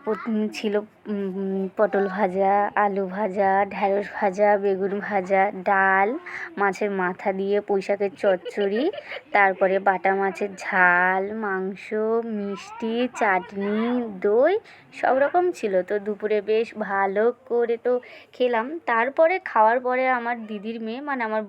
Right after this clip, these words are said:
আহ, বোনঝি এসে আমাকে ডাকছে, বলছে, "দেখবে এসো মাসিমণি, একটা না কি একটা বলে, সেই না গাছে উঠে বসে আছে।" আমি বলি,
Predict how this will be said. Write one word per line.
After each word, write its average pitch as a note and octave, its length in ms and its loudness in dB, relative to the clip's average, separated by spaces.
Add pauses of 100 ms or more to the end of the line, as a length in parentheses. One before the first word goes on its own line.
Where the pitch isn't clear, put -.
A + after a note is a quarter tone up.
(640)
আহ, A3 220 -2
বোনঝি A3+ 520 -2
এসে C4 160 0
আমাকে C4+ 260 -2
ডাকছে, G#3+ 540 0
বলছে, A#3 440 0
"দেখবে A3+ 340 0
এসো C4 140 -2
মাসিমণি, C#4+ 680 -2 (400)
একটা A3 420 0
না F4 380 2 (360)
কি B3 280 -2
একটা C4 380 2
বলে, A#3 360 4 (360)
সেই A#3 280 0
না D4 140 0
গাছে F#3+ 380 0
উঠে A#3 140 0
বসে G#3 280 -4
আছে।" G3 180 -4
আমি A#3+ 180 0
বলি, C#4+ 220 0